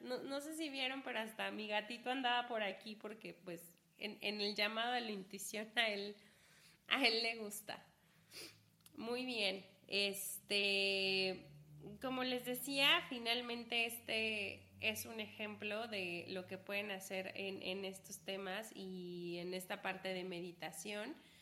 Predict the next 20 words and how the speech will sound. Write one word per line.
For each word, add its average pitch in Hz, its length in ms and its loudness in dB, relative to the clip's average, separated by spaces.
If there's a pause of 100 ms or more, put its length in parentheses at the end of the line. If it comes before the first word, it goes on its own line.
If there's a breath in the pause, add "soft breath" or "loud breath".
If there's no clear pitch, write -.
(320 loud breath)
sobre 220 340 -2
todo 240 240 0
al 254 160 0
conectar 202 580 -2
con, 208 380 -6
con 190 220 -2
la 190 60 0
intuición, 196 720 -4 (100)
todo 220 480 -2
lo 185 460 0
bueno 214 640 -2
o 196 100 -2
todo 196 360 -2
lo 185 260 -2
próspero 190 600 -4
que 185 100 -8
podemos 180 540 -6
voltear 170 400 -4
a 170 100 -2
ver. 175 160 -8